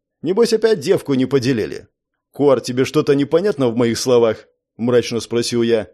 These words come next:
«Или тебя нужно обязательно послать в пешую прогулку в темное место заднего прохода, дабы ты осознал всю глубину своей тупости?» «Если я правильно помню, то вроде как пару дней назад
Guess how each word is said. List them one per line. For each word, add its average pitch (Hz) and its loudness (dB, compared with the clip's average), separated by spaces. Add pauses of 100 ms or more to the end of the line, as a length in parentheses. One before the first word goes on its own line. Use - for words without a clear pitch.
(180)
«Или 151 0
тебя 170 0
нужно 151 0
обязательно 151 0
послать 147 0
в - -20
пешую 131 -2
прогулку 135 0
в - -14
темное 131 0
место 127 0
заднего 127 0
прохода, 131 0
дабы 104 0
ты 117 0
осознал 110 0 (100)
всю 139 -4
глубину 135 0
своей 127 0
тупости?» 98 -6 (600)
«Если 220 0
я 208 2
правильно 202 2
помню, 185 2
то 147 2
вроде 147 0
как 147 -2
пару 151 4
дней 139 0
назад 139 2